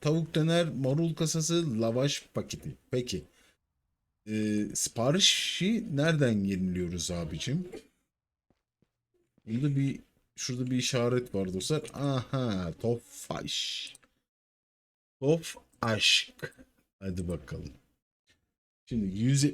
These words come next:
bin dolarımız var sevgili dostlar. Yüz yetmiş iki dolara bunu alabiliyormuşuz. Ben o zaman bunu ikileyeyim. Ee, ikişer ikişer kullanalım.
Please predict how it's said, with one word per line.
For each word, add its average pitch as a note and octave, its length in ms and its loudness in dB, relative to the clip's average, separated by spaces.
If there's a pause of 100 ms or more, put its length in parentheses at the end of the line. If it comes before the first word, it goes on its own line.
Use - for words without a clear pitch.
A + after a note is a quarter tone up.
bin E3 340 2
dolarımız D3+ 540 6
var A2+ 120 4
sevgili C#3+ 460 0
dostlar. D#3+ 320 0
Yüz C3+ 340 2
yetmiş D#3 380 -2
iki D#3+ 260 0
dolara B2+ 540 2
bunu C3+ 180 4
alabiliyormuşuz. B2 840 0 (360)
Ben F#3+ 180 0
o E3+ 80 2
zaman C#3+ 320 4
bunu G3 320 2 (140)
ikileyeyim. E3 720 0 (680)
Ee, G#2+ 440 -4
ikişer D3 300 0
ikişer E3+ 320 -2
kullanalım. F#2+ 400 -2